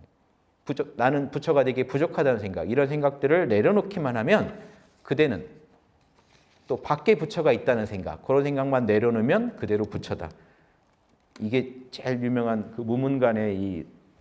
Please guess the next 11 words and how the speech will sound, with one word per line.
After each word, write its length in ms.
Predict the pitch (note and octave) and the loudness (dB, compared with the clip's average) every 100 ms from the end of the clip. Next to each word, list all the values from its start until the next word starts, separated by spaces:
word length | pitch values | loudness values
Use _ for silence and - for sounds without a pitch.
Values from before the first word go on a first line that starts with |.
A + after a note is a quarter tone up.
| - - _ | -20 -20 _
화두입니다. 520 | - D#3+ D#3+ G#2 D#2+ D2+ - | -10 -6 -4 -4 -6 -12 -18
선문답이죠. 880 | - C3+ C3+ B2 F#2+ - F#2+ F#2 D#2 - - _ _ _ _ _ _ - | -16 -12 -6 -4 -6 -8 -14 -12 -14 -16 -20 _ _ _ _ _ _ 0
한 280 | A#3 A3+ | 2 2
스님이 360 | A3 A#3 G#3+ F#3+ | 2 2 2 2
물었다. 580 | C3+ C#3 C#3 G#2+ - - - _ _ _ _ - | 4 2 4 0 -2 -12 -20 _ _ _ _ -2
"어떤 340 | G#2+ - D#3 | 0 2 4
게 120 | C#3+ | 2
부처입니까?" 800 | C3+ A#2 C3 A#2+ G#2 A#2 F2+ - - - | 0 -2 -4 -4 -2 -2 -2 -8 -20 -10
운문 480 | C3 C#3+ D#3 E3 D#3+ | -4 -2 0 -2 -4
스님이 380 | D#3+ D3 F3+ G3 | -4 -2 -2 0
대답하셨다. 720 | C#3+ B2+ A#2+ G#2+ F#2+ F2 | 2 2 0 -6 -4 -6